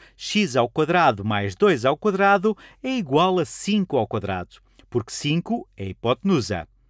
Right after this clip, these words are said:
X ao quadrado mais quatro é igual a vinte e cinco. Subtraímos quatro a ambos os lados,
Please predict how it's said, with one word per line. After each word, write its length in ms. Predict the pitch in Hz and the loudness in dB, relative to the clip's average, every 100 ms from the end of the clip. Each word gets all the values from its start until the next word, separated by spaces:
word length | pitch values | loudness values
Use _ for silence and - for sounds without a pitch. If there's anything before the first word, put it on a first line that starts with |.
| _ _ _ | _ _ _
X 400 | - - 131 104 | -16 -4 -2 -2
ao 140 | 98 98 | -2 -4
quadrado 540 | 113 117 131 110 87 | -4 0 2 2 -2
mais 480 | 92 90 92 90 - | -8 -6 -8 -10 -16
quatro 680 | - 143 170 208 - 269 262 - - - | -4 2 4 2 -2 -8 -8 -14 -20 -10
é 80 | 254 | -6
igual 400 | 202 110 92 95 | -4 -4 -4 -4
a 60 | |
vinte 240 | 113 220 185 | -4 -4 -4
e 60 | |
cinco. 420 | - 113 87 - _ _ _ _ _ | -4 -6 -6 -16 _ _ _ _ _
Subtraímos 720 | - - 110 - 110 107 107 | -20 -10 -10 -6 -4 -2 -4
quatro 520 | - - 147 107 - 92 | -8 0 0 0 -4 -8
a 60 | |
ambos 220 | 90 85 | -10 -8
os 100 | 120 | -8
lados, 640 | 143 156 185 196 262 - | 0 2 2 0 -6 -6